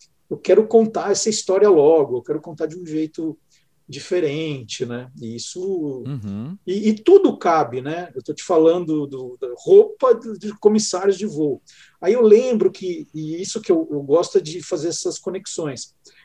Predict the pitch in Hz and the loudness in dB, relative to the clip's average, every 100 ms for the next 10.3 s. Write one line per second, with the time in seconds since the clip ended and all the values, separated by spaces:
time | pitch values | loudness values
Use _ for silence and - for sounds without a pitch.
0 | _ 160 160 170 220 208 208 196 - 185 | _ 0 2 2 2 2 2 0 0 -4
1 | 202 190 185 147 165 214 214 208 _ 185 | -4 -4 -8 0 2 4 2 -4 _ 2
2 | 175 185 208 214 _ _ _ - 170 156 | 4 0 -2 -6 _ _ _ -12 -10 -8
3 | 156 - - 160 139 151 - - 170 180 | -8 -10 -10 -8 -6 -6 -6 0 4 4
4 | 175 - 196 196 170 165 170 185 202 - | 2 -2 -4 -2 0 2 2 0 -2 -6
5 | _ _ _ - 180 170 180 208 196 143 | _ _ _ 0 2 2 4 8 8 6
6 | 107 175 196 180 - - 214 220 202 - | -4 2 2 2 -8 -4 -4 -4 -8 -10
7 | - 170 170 185 190 _ _ _ - 120 | -6 -6 -6 -10 -16 _ _ _ -18 -10
8 | 170 190 185 180 175 170 165 - 196 220 | -6 -6 -6 -8 -10 -10 -8 4 6 6
9 | 214 190 165 185 208 233 208 156 160 170 | 2 0 6 8 10 8 6 2 0 0
10 | 180 175 - | -2 -8 -12